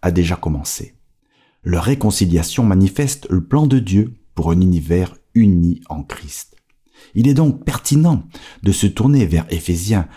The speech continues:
deux, des versets onze à vingt-deux, qui est au cœur du contexte global d'Éphésiens, si l'on veut trouver des principes bibliques pour un sujet d'importance aujourd'hui,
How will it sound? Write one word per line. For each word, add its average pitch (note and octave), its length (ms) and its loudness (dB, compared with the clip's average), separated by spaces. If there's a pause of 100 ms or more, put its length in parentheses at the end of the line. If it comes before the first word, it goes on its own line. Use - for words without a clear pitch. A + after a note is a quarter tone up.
(180)
deux, F2 240 0
des D#2+ 120 -2
versets - 480 -6
onze G2 300 2
à E2 80 -2
vingt-deux, G2 560 -2 (380)
qui - 80 0
est B2 160 0
au B2+ 60 0
cœur B2 440 -4
du E2 180 -4
contexte G2 640 -4
global G#2 760 0
d'Éphésiens, D#2 680 -8 (500)
si - 160 -16
l'on D2+ 120 -4
veut D#2 180 -4
trouver E2 400 -2
des D2 120 -8
principes - 640 -6
bibliques F#2 640 -2 (160)
pour C3+ 180 0
un A#2+ 40 2
sujet G#2 320 -2
d'importance E2+ 720 -4
aujourd'hui, D#2 600 -6